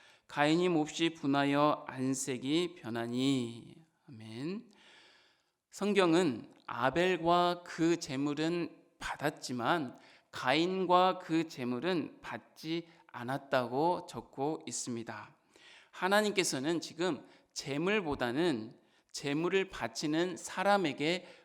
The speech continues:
관심을 가지고 계시는 것을 볼 수가 있습니다. 아벨의 제물을 받았다고 이야기하는 것이 아니라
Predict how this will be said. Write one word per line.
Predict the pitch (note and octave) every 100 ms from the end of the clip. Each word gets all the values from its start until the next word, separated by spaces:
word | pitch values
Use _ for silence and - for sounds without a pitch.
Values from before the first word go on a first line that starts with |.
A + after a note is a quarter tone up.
| _
관심을 | - C3+ D3 E3+ - D#3 E3 F#3 F3+
가지고 | - B2 E3+ F3+
계시는 | D3 C#3 D3+ C#3+
것을 | C3 C#3+ D#3 E3 -
볼 | D3
수가 | C#3+ D3+ D#3
있습니다. | C3+ A#2 B2 A#2 A2+ A2+ A#2 _ _ _ _ - _ _ _ _ _ _ _ _ _ - -
아벨의 | B2 C3 E3 E3 E3 E3 E3
제물을 | - A#2 C3+ D3+ D#3+ D#3+ E3 D3+
받았다고 | - B2+ C#3 C#3 D3+ D3 D3+ C#3+
이야기하는 | B2+ C3+ C#3+ C3+ B2
것이 | A#2+ C#3+
아니라 | A#2 A#2 E3+ B2